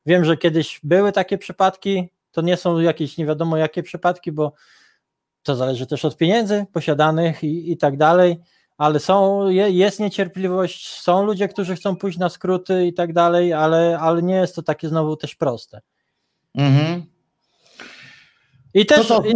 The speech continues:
Speaker 2: wiesz,
Speaker 1: też
Speaker 2: że już jest pierwsza, wiesz, że jest po pierwszej już?
Speaker 1: Dobrze, ale jeszcze chcę coś powiedzieć. I
Speaker 2: Dawaj.
Speaker 1: też nie, i też nie jestem, e,
Speaker 2: Ale ja już,
Speaker 1: zwolenniczką
Speaker 2: ja już zajaram sobie. No, dawaj.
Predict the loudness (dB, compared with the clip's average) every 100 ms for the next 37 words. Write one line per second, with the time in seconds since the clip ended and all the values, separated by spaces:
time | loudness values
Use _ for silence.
0 | 2 0 0 0 2 2 2 2 0 2
1 | 2 2 2 4 2 2 0 -2 -2 -2
2 | -2 -2 -2 -2 -4 -10 -20 _ _ -4
3 | 2 2 2 2 4 6 4 2 0 -4
4 | -4 -6 -4 -4 -2 -4 -10 -16 _ _
5 | _ 0 6 6 6 2 -4 -8 -12 -12
6 | -4 -2 -2 -2 0 0 -2 -4 -4 -2
7 | 2 4 4 2 -2 -6 -2 2 2 4
8 | 2 2 0 -8 -16 -16 -18 _ -10 -10
9 | -4 -4 -6